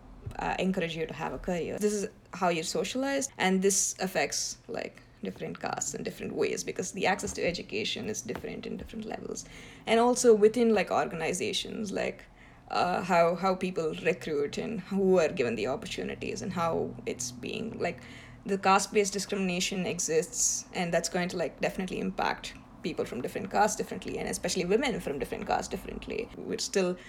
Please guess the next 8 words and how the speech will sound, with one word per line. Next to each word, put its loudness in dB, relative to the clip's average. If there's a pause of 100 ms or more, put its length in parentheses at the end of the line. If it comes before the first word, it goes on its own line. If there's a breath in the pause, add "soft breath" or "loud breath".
(160 loud breath)
fighting 4
for -2
gender -4
equality, -4
and 0
that 6
is 2 (120)
disproportionately 2